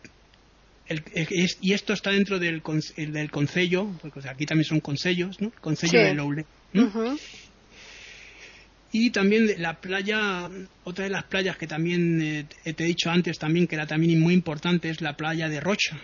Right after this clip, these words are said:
Speaker 1: ¿no? Que es, eh,
Speaker 2: Ajá.
Speaker 1: Rocha significa roca, ¿no?
Speaker 2: Sí.
Speaker 1: Está, eh, está en la localidad de, de Portimón,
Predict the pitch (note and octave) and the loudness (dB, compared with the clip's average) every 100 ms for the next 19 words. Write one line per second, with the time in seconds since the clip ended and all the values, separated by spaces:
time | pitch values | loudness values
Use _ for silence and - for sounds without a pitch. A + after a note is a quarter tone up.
0 | - A3 E3+ D3+ D3 - - - C#3+ G#3 | -10 -10 -10 -10 -10 -10 -6 -4 -2 -2
1 | D#3 - E3 - D3+ - D3 F3+ F3 C#3+ | 0 0 0 0 -2 -2 0 0 0 -2
2 | E3+ E3+ C#3+ G#3 F#3 F3 E3 E3 D#3 D3 | -2 0 2 2 2 0 0 -2 -2 -4
3 | D3 D3 - D3+ C#3 - E3+ E3 D#3 D3 | -4 -4 -4 -6 -6 -2 0 0 -2 -4
4 | D3 D3 D#3 D#3+ D3+ D3 C#3 C3+ - _ | -6 -4 -4 -2 -2 -4 -4 -6 -12 _
5 | - _ - C3+ D3+ C#3 D3+ C#3+ C#3 C3+ | -20 _ -6 -6 -4 -6 2 2 2 -2